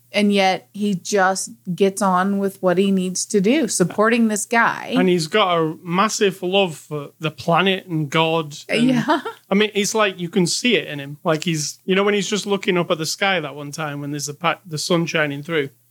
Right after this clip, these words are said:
Speaker 1: Like, just look at it.
Speaker 2: He's like, "Yeah, this is, I'm at one with this," you know? And those kind of characters usually kind of bug me some, but this one, I just was full of love for him, which is what this movie kind of does. You're, you're in love with everybody at the end.
Speaker 1: <laughs>
Speaker 2: You're like, "These are all people just trying to get by and"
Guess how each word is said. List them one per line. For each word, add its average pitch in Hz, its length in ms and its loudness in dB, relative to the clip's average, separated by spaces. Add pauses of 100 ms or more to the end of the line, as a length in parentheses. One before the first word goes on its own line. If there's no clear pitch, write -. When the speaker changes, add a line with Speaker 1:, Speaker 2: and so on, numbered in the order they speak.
Speaker 1:
Like, 175 180 -2
just 208 260 -2
look 220 220 0
at 190 100 2
it. 165 120 -4
Speaker 2:
He's 165 160 -4
like, 170 200 0
"Yeah, 196 240 2
this 156 220 -4
is, 160 360 -6 (320)
I'm 170 160 2
at 147 100 -2
one 160 340 2
with 139 200 -2
this," - 460 -2 (260)
you 156 100 -2
know? 151 160 -4 (140)
And 175 400 2 (200)
those 170 200 0
kind 175 180 0
of 151 80 -4
characters 160 580 -2
usually 185 440 0
kind 185 240 -4
of 131 100 -8
bug 165 180 -4
me 220 120 0
some, 233 340 -4
but 165 120 2
this 180 220 2
one, 151 160 2
I 143 220 -4
just 143 240 -6 (100)
was 127 160 -6
full 156 200 2
of 139 80 2
love 143 180 -4
for 131 120 -12
him, 117 80 -14 (180)
which 170 200 -2
is 180 220 2
what 202 140 0
this 190 140 -4
movie 208 240 0
kind 202 220 -2
of 190 60 -4
does. 240 280 -2
You're, 175 160 0
you're 190 180 0
in 226 140 2
love 254 140 2
with 170 120 2
everybody 135 440 -2
at 120 80 -8
the 131 120 -6
end. 175 280 0
Speaker 1:
<laughs> - 100 -14 (240)
Speaker 2:
You're 202 120 2
like, 208 240 -2 (120)
"These 226 180 2
are 233 100 4
all 208 160 4
people 240 320 0
just 147 400 -4
trying 165 280 2
to 165 60 -2
get 165 200 -2
by 165 260 0
and" 151 280 -2